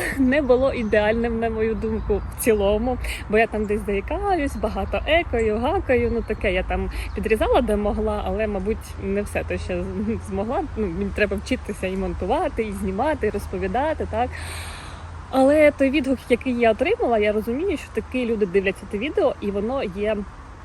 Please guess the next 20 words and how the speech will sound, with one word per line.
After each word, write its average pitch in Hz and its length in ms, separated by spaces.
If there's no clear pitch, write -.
корисним 277 460
саме 220 260
в 196 60
тій 240 180
частині, 214 420
не 190 220
вся 320 200
там 240 160
розмовна 208 500
частина, 190 500
коли 185 140
я 180 60
там 170 140
розповідаю 185 460
свою 185 200
історію, 180 340
так, 330 160
а 220 80
саме, 220 340
а, 185 360